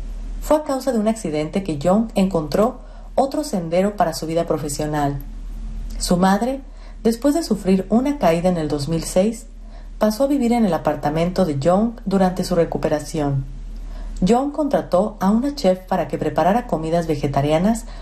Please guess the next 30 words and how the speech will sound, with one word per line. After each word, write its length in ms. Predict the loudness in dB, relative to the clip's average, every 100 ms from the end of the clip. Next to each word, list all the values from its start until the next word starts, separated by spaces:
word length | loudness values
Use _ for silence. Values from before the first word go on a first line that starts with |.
| -12 2
nutritivas 680 | 2 4 2 4 2 2 0
para 180 | -2
su 80 | -2
familia, 560 | -6 -6 -4 -2 0 -2 -4 -14 -16 -4
e 100 | 2
incluso 380 | 4 2 -2 0
ayudó 240 | 2 4
a 40 | 4
la 160 | 2
chef 280 | 0 0 0 -2 2
en 120 | 4
las 160 | 4
tareas 300 | 2 2 4
de 60 | 4
preparación. 760 | 2 2 0 0 -2 0 0 -2 -6 -12 -12 -10 -10 -10 -2
Eso 200 | 0 2
la 100 | 4
inspiró 340 | 2 0 2 4
a 60 |
matricularse 720 | 2 0 -4 0 2 2 2 2
en 80 |
la 60 | 2
escuela 360 | 0 2 2 4
de 100 | 2
gastronomía 760 | 0 0 0 2 4 4 2 -6 -14 -14 -8 2
Natural 520 | 2 2 2 0 0
Kitchen. 580 | -4 -4 -2 0 2 0 -6 -12 -10 -10 -10 -10 -8 -8 0
Después 320 | 0 4 2
de 80 | 4
graduarse, 720 | 2 4 4 2 0 -6 -6